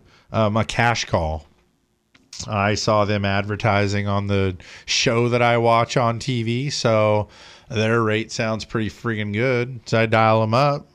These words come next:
"Hey, Jimmy, let me get a loan from you." "Yeah, I'm over here in San Luis. I'm trying to buy this house. It's six hundred grand." "Okay. Um, what's the conforming loan limit for slow County?"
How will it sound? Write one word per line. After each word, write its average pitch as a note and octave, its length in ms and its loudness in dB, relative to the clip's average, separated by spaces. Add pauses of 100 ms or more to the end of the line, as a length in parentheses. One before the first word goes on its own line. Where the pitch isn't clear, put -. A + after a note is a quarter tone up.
(720)
"Hey, E3 240 2
Jimmy, D#3+ 560 0 (160)
let D3 140 0
me E3 80 0
get D#3+ 160 0
a D#3+ 60 2
loan D#3 340 0
from A2+ 240 -2
you." G2+ 160 0
"Yeah, C3+ 260 2
I'm D3+ 100 0
over C3+ 200 2
here C#3+ 160 0
in C3+ 100 -8
San C3+ 320 -4
Luis. D3+ 240 -4
I'm A2+ 80 -6
trying B2 160 -2
to A#2+ 60 -4
buy A#2 220 2
this A#2+ 180 -4
house. B2 320 -4
It's - 100 -14
six - 240 -6
hundred A#2+ 200 -2
grand." A#2 400 -2 (520)
"Okay. D3 480 0 (840)
Um, A#2 580 0 (960)
what's C3 340 0
the D#3 380 2
conforming D3+ 640 -2
loan D3 240 0
limit A#2 260 -4
for A2+ 140 -4
slow B2+ 300 -2
County?" A#2+ 540 -4